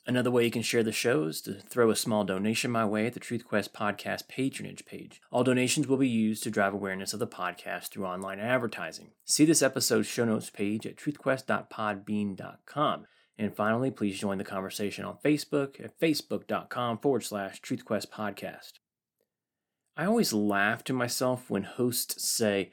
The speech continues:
"This is probably the most important episode I've ever produced." But since I've never said that, I don't want any of you to laugh when I say, "This is probably the most important episode I've ever produced."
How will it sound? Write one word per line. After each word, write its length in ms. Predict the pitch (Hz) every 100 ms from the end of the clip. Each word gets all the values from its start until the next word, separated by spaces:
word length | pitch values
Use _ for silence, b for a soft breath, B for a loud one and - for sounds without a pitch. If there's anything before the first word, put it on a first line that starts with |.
| -
"This 160 | 151
is 120 | 185 165
probably 600 | - 156 156 151 151 147
the 100 | 127
most 320 | 131 139 131
important 460 | 135 - 151 135
episode 440 | 131 - - 143 131
I've 200 | 120 -
ever 320 | 131 135 135
produced." 720 | - 107 104 147 87 - - b b b b
But 120 | -
since 200 | - 220
I've 140 | 196
never 240 | 156 160 110
said 560 | - - - 185 214
that, 380 | 92 76 71 87 _ _ _ -
I 60 | 135
don't 140 | 165
want 180 | 147 127
any 140 | 127
of 80 | 120
you 80 | 117
to 80 | 107
laugh 420 | 110 143 120 -
when 80 | 113
I 80 | 104
say, 520 | - 107 95 98 - _ _ -
"This 220 | 117 120
is 80 | 107
probably 340 | - 104 104
the 100 | 101
most 300 | 95 92 -
important 340 | 98 - 92
episode 380 | 82 - - 95
I've 140 | 82 73
ever 220 | 73 76
produced." 480 | - 104 135 90